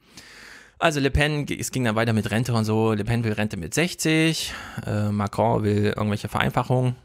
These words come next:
weil es gibt derzeit wohl dreißig verschiedene Rentensysteme. Das hatten wir auch in diesem einen Clip von der Französin gehört. Äh, es kommt ja sehr drauf an, in welchem Beruf man gerade drin steckt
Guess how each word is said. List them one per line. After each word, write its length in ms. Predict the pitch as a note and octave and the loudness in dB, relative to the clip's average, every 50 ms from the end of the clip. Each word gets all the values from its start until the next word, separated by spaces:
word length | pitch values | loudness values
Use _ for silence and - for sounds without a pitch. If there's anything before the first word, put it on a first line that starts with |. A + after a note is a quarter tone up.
| - _ _ _ _ - - - - _ _ | -20 _ _ _ _ -20 -20 -20 -20 _ _
weil 120 | - G2+ G2 | -4 -2 -2
es 100 | - - | -2 -2
gibt 160 | - - - | -2 -2 0
derzeit 360 | G#2 G2+ - - G#2+ G2+ - | -2 0 0 0 -2 0 0
wohl 120 | G#2+ G2 - | -2 -2 -2
dreißig 420 | - - G#2+ A2 B2 - A#2 A2+ | -2 0 0 0 0 0 -4 -4
verschiedene 380 | - A2 - A#2 A2 A#2 G#2+ G#2 | -2 -2 -2 0 0 0 0 0
Rentensysteme. 760 | G2 C3 - - C3+ C3 C3 C3 - C#3 C3 C#3+ D3 D3+ - - - - - - - - - - - - | 0 0 0 -2 0 0 0 0 0 0 2 2 2 0 -2 -4 -10 -18 -16 -16 -16 -16 -16 -18 -18 -16
Das 140 | - - B2+ | -4 -2 -2
hatten 160 | B2 - A2 | 0 2 2
wir 160 | G#2 G2 F2+ | 4 4 2
auch 80 | A2 A#2+ | 2 2
in 80 | A2+ | 0
diesem 220 | G#2 G#2+ A2 A2+ - | 0 0 0 0 0
einen 180 | E2 G2+ G2+ | 0 0 0
Clip 220 | - - C3 B2+ - | 0 0 -2 -2 -2
von 140 | - - G#2+ | 0 0 0
der 80 | A3 | 0
Französin 500 | A3 - A2 G#2+ - C3 C3+ C#3 C#3 C3 | 0 0 -2 -2 0 0 0 0 0 0
gehört. 420 | C3 C3 A#2 B2+ B2+ C3 - - - - - - - - - - - - | 0 2 2 2 2 0 0 -4 -8 -12 -14 -16 -18 -16 -14 -12 -6 -2
Äh, 300 | A2 G#2+ G#2 G#2 G#2 G#2 - - - - _ _ _ _ _ _ _ _ _ _ _ _ _ - - - | 0 0 2 2 0 0 -2 -6 -14 -20 _ _ _ _ _ _ _ _ _ _ _ _ _ -16 -12 -8
es 140 | - - | -8 -2
kommt 180 | - - A#2+ - | -2 0 0 2
ja 80 | A2 G#2 | 2 2
sehr 140 | G#2+ A2 | 2 2
drauf 160 | - A2+ - - | 0 0 0 0
an, 100 | A2 A#2 | 2 2
in 80 | G#2 | 4
welchem 220 | A2 A#2 A#2+ A2+ G#2+ | 4 2 2 2 0
Beruf 360 | A2+ A2 C3 E3 G3 - - | 0 2 2 2 2 2 -2
man 140 | G2 F2 - | -4 -2 -2
gerade 240 | - D#2+ F2+ G2+ | -2 -2 -4 -4
drin 220 | - - - F#2+ A2 | -4 -2 0 0 0
steckt 420 | - - C3 E3 - - - - | 0 0 -2 -2 -2 -8 -18 -18